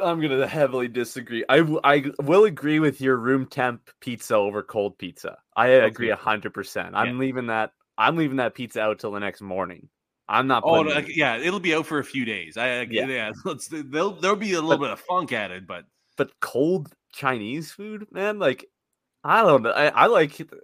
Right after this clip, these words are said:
Speaker 1: I feel like it's just too, I don't, I, I like my Chinese warmed up.
Speaker 2: I mean,
Speaker 1: If it's
Speaker 2: th-,
Speaker 1: a
Speaker 2: may-, maybe there's something about, like, sneaking down in the middle of the night and
Speaker 1: <laughs>
Speaker 2: <laughs> it's been, it's in the fridge and you want, you want a quick bite and you just take,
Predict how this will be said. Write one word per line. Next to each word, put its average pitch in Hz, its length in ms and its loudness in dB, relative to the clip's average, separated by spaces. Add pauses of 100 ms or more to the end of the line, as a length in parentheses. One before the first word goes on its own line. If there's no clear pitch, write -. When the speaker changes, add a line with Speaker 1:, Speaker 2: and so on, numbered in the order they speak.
Speaker 1:
I 147 140 0
feel 226 200 -6
like 202 140 -2
it's 165 160 -8
just 170 260 -8
too, 160 480 -2 (500)
I 143 160 4
don't, 135 180 2
I, 139 100 2
I 147 240 4
like 165 260 2
my 131 260 0 (200)
Chinese 110 360 -4
warmed 90 340 -6
up. 85 180 -14 (1040)
Speaker 2:
I 113 80 -12
mean, 120 540 -8 (260)
Speaker 1:
If 165 100 -4
it's 190 120 2
Speaker 2:
th-, 233 100 0
Speaker 1:
a 120 40 -10
Speaker 2:
may-, 156 160 -6
maybe 170 260 -4
there's 156 200 -2
something 165 340 -4
about, 127 380 -4
like, 110 220 -8
sneaking 131 480 -6
down 110 280 -4
in 123 80 -8
the 117 60 -8
middle 117 320 -8
of 107 80 -10
the 113 80 -8
night 107 380 -6
and 98 280 -10 (640)
Speaker 1:
<laughs> - 0 -
Speaker 2:
<laughs> - 720 -20
it's 131 140 -10
been, 151 180 2
it's 147 160 -2
in 156 140 2
the 160 100 0
fridge 156 540 0
and 131 120 0
you 120 140 -2
want, 123 220 -6
you 139 120 -2
want 151 180 -4
a 147 40 -6
quick 147 340 -6
bite 139 300 0
and 147 100 -8
you 120 80 -4
just 117 220 -10
take, 131 280 -8